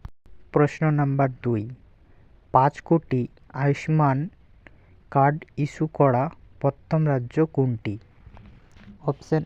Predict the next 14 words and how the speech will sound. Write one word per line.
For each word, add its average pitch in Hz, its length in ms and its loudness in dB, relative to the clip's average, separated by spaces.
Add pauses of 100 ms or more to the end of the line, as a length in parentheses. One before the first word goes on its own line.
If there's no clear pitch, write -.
(100)
এ, 151 140 0 (600)
উত্তরপ্রদেশ, 147 840 -4 (460)
অপশন 143 460 -2 (120)
বি, 139 260 -2 (300)
মহারাষ্ট্র, 139 800 -2 (680)
অপশন 151 400 -2 (120)
সি, 131 200 -6 (420)
গুজরাট, 143 640 0 (800)
অপশন 147 460 -2 (160)
ডি, 123 220 -2 (520)
ছত্তিশগড়। 135 720 -4 (3750)
এর 156 200 4
উত্তরটি 165 460 2
হলো 139 240 6